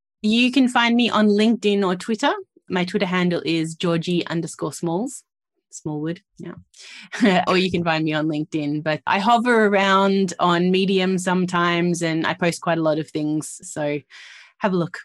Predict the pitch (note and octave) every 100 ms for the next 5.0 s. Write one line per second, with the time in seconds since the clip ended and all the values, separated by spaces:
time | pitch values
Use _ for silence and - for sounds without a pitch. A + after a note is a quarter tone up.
0 | _ - A#3 C4 C4+ C4+ A3+ G3+ G3+ G3+
1 | G#3 F#3+ F3+ E3+ F3+ F3+ F#3+ F#3+ F3+ E3+
2 | C#3 E3 D#3 D#3 D3+ D#3+ D#3+ D#3+ D#3 D#3+
3 | E3 D3+ E3 D3 - E3+ D3+ - F#3 E3+
4 | F3 F3+ E3+ F3 D#3+ D#3 E3+ - -